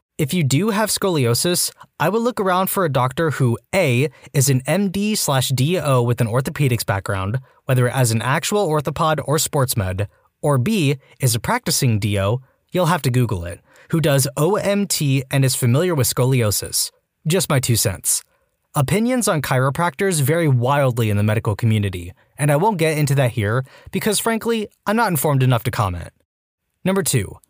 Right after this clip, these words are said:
several people have asked how this uppity med student knew anything in his first week of med school. Fair question.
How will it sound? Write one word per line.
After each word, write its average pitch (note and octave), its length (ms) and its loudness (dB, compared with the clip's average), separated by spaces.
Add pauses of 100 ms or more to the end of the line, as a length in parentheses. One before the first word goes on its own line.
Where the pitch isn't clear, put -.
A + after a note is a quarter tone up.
(320)
several A#3 320 0
people G#3+ 300 -2
have D3+ 120 0
asked C#3+ 240 0
how D#3 120 -2
this C#3+ 300 0
uppity G3+ 340 0
med C3+ 320 2
student G#2+ 380 0
knew A#2 240 2
anything F3+ 420 0
in D3 80 0
his G#2 140 0
first C#3+ 320 -2
week C#3 160 0
of A#2 80 2
med G#2+ 160 0
school. E2+ 400 -8 (320)
Fair D4+ 200 0
question. B2+ 540 0